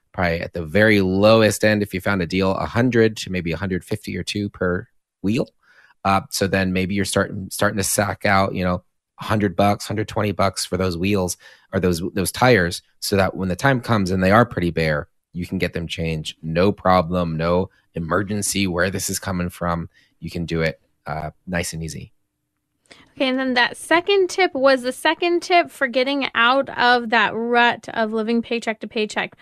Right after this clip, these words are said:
Speaker 2: Was that where you're talking about getting a month ahead with your budget?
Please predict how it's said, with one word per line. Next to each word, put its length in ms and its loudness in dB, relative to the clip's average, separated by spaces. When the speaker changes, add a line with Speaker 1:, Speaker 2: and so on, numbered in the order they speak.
Speaker 2:
Was 120 -2
that 180 2
where 100 -2
you're 160 0
talking 500 -2
about 400 0
getting 280 2
a 120 -4
month 280 2
ahead 300 -4
with 180 -6
your 80 -2
budget? 400 -2